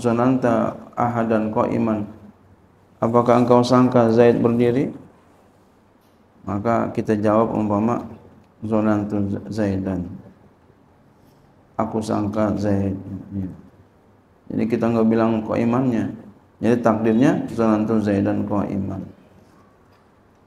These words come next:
Kenapa boleh dibuang dua maf'ul atau satu maf'ul? Karena ada indikasi, ada petunjuk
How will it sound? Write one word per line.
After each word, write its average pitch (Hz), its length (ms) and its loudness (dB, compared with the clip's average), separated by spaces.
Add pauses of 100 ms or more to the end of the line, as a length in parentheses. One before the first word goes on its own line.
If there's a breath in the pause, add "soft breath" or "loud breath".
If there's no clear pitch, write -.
(540)
Kenapa 131 560 6
boleh 117 320 4
dibuang 104 640 0 (1040)
dua 107 320 2
maf'ul 101 560 0
atau 101 240 -2
satu 104 240 -4
maf'ul? 101 400 -4
Karena 117 480 2
ada 110 480 0
indikasi, 110 640 0
ada 113 240 -2
petunjuk 113 640 -2